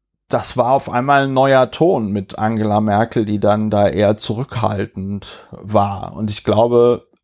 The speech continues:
aber das ist jetzt so mein Gefühl, darüber haben wir auch letztes Mal geredet, als wir über das Sondierungspapier geredet haben von Rot-Rot, äh, von Rot-Grün-Gelb.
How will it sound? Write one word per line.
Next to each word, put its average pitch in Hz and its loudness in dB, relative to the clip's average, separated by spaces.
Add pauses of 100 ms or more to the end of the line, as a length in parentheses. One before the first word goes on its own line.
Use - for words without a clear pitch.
aber 113 -2
das 107 2
ist - 2
jetzt 107 2
so 104 0
mein 104 2
Gefühl, 131 0
darüber 104 0
haben 107 0
wir 104 0
auch 98 -4
letztes 110 0
Mal 107 4
geredet, 107 0
als 107 -4
wir 104 0
über 101 0
das 107 0
Sondierungspapier 113 0
geredet 107 0
haben 107 0
von 107 -4
Rot-Rot, 107 -2
äh, 101 0
von 104 0
Rot-Grün-Gelb. 107 0